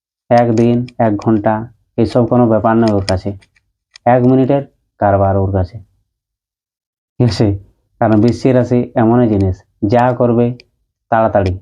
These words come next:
হঠাৎ দ্রুত করার চেষ্টা করবে, এরা সময় কিন্তু নেবে না। এই হচ্ছে আজকের আলোচনা। তাই বাংলাদেশকে আমি, যদি বাংলাদেশের মানুষরা এই ভিডিওটা দেখে,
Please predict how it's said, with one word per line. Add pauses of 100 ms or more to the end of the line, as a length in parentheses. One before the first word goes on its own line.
(120)
হঠাৎ
দ্রুত
করার
চেষ্টা
করবে, (680)
এরা
সময়
কিন্তু
নেবে
না। (1600)
এই
হচ্ছে
আজকের (160)
আলোচনা। (1200)
তাই (220)
বাংলাদেশকে
আমি,
যদি
বাংলাদেশের
মানুষরা
এই
ভিডিওটা
দেখে,